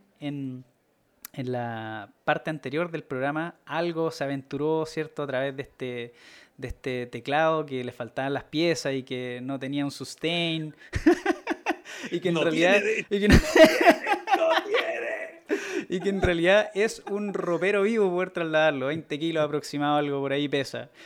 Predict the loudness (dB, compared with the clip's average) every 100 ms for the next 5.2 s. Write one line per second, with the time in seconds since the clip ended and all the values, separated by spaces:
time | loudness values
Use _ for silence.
0 | -20 -8 -4 -4 -4 -10 -6 -6 -4 -2
1 | 0 0 0 0 -2 -2 -2 -2 -2 -4
2 | -4 -6 -4 -6 -6 -8 -6 -6 -2 -4
3 | -4 -6 -4 -6 -8 -10 -8 -10 -12 -14
4 | -12 -12 -12 -14 -8 -6 -6 -6 -8 -10
5 | -12